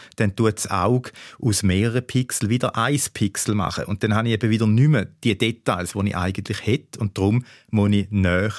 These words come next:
anhocken. Und, äh, bei den acht K-Bildschirmen, die jetzt so propagiert werden, wird das Problem eigentlich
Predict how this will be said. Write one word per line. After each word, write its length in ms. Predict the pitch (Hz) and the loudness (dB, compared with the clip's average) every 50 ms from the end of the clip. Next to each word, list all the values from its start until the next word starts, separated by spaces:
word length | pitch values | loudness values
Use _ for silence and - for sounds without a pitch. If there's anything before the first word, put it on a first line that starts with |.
| - | -10
anhocken. 640 | - - 82 92 104 95 90 - - - - - - - - - - - - - | -10 -6 -4 -2 -2 -2 -2 -4 -6 -8 -12 -12 -12 -12 -12 -14 -18 -16 -8 -2
Und, 360 | 113 110 107 98 - - - | 0 2 2 0 -2 -6 -12
äh, 140 | - - 98 - | -12 -12 -6 -2
bei 120 | - 117 107 | 0 0 2
den 320 | - 110 101 95 95 95 - | 2 2 2 2 2 0 0
acht 320 | - 139 180 - - - | 0 -2 -2 -2 -6 -10
K-Bildschirmen, 800 | - - - 107 123 131 120 117 143 156 - - 104 98 110 107 | -6 -4 -4 -2 -2 -2 -2 -2 -2 -2 -2 0 0 2 2 2
die 60 | 107 | 0
jetzt 140 | 107 107 - | 0 0 -2
so 160 | 107 101 107 | -4 -4 -4
propagiert 580 | 92 - 104 95 - - 95 104 104 113 - - | -2 -2 -4 -2 -2 -2 -2 0 0 -2 0 0
werden, 240 | 104 98 101 104 92 - | -2 0 0 -2 -2 -2
wird 240 | 104 107 104 - - | 0 0 0 0 -2
das 260 | 95 95 - - - | -2 -2 -2 -4 -4
Problem 420 | - - 98 85 98 98 101 110 | -4 -4 -2 0 0 2 2 0
eigentlich 340 | 101 98 95 101 98 98 95 | 0 0 0 0 0 -2 -4